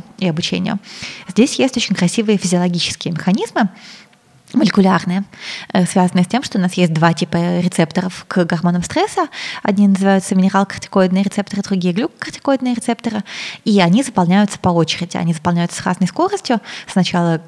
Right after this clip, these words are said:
кортикоиды, гормоны стресса, больше связываются с одними, а потом с другими. И пока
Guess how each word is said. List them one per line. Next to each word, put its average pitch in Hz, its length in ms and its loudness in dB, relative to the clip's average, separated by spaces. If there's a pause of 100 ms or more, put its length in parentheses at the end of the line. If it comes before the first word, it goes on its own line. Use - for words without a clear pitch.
(140)
кортикоиды, 170 520 0
гормоны 180 360 -2
стресса, 180 340 -4
больше 170 280 0
связываются 180 460 -6
с - 60 0
одними, 370 340 -4
а 349 40 -6
потом 190 240 0
с 160 60 -4
другими. 330 420 -6 (600)
И 214 300 2 (100)
пока 180 440 4